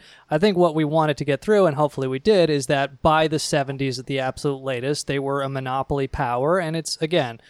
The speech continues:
a license to print money, and especially when, as we've mentioned here,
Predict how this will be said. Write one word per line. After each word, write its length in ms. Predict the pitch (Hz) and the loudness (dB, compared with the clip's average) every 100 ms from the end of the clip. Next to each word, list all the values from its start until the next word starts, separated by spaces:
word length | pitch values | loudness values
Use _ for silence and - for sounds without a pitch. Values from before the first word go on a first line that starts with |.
| _ _ | _ _
a 60 | 143 | -2
license 480 | 143 151 156 165 151 | 2 2 2 -2 -8
to 100 | - | -6
print 300 | - 147 135 | -4 -4 -4
money, 480 | 151 208 175 156 156 | 0 2 2 -2 -4
and 160 | 147 | -6
especially 460 | 143 - 190 - 170 | -6 -2 -2 0 -4
when, 420 | 143 143 143 147 | -2 -4 -6 -10
as 220 | 139 135 | -10 -8
we've 180 | 143 127 | -8 -4
mentioned 400 | 151 202 175 143 | -2 -2 -4 -6
here, 300 | 139 135 131 | -2 -2 -4